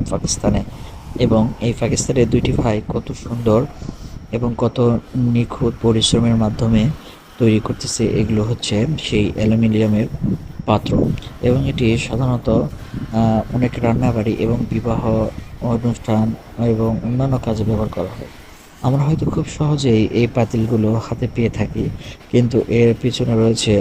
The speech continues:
অসহস্র পরিশ্রম এবং তাদের মাথা থেকে পায়ে ঘাম ফেলানোর মতো কঠোর পরিশ্রমের মাধ্যমে এটি তৈরি করা হয়।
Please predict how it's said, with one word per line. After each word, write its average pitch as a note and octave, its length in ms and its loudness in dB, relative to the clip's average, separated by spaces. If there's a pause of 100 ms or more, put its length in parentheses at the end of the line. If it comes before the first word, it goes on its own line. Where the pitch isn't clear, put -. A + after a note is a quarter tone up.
(180)
অসহস্র A#2 600 -2 (340)
পরিশ্রম A2+ 560 2
এবং A2 260 0 (800)
তাদের A2 300 4 (400)
মাথা A#2 440 2
থেকে A2 280 0 (220)
পায়ে G#2+ 380 2 (240)
ঘাম G#2+ 260 0
ফেলানোর G#2+ 480 2
মতো G2+ 280 0 (440)
কঠোর A#2 280 -2
পরিশ্রমের A2 500 0
মাধ্যমে G#2 280 0
এটি G2+ 180 -6
তৈরি G#2+ 200 2
করা G#2+ 220 -2
হয়। - 220 -4